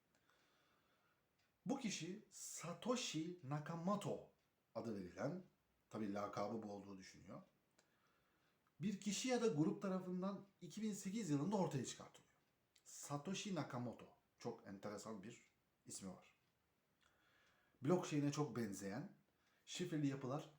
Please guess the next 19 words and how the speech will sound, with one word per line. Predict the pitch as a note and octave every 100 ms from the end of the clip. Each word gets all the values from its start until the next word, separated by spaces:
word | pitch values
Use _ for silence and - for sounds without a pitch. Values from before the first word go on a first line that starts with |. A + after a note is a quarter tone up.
| - - -
bin | C#3+ D#3
dokuz | E3 E3
yüz | D#3+ D3+
doksan | D3+ E3 E3
iki | D3+ G3+
yılında | C#3+ A#2 A2+ G2+ G#2 B2 - _ _ _ _ _ - A2+
daha | C3 F3
önce | F3+ E3+ F3
kullanıldı | - C#3 D3 D3+ D3+ E3+
mı, | D3+ -
kullanılmadı | B2+ C3+ D#3 E3+ D#3 D3
mı | D#3+
tartışmaları | D3 D3 - C#3+ D3+
da | C#3+
ortaya | A#2 G#2 F#2
çıkıyor | - F#2+ F2 - - - _ -
ilk | D#3 - -
bilgisayarlarda. | G#2 F#2+ - F2+ - - - - _ _ - _
Fakat | - D3 C#3+ -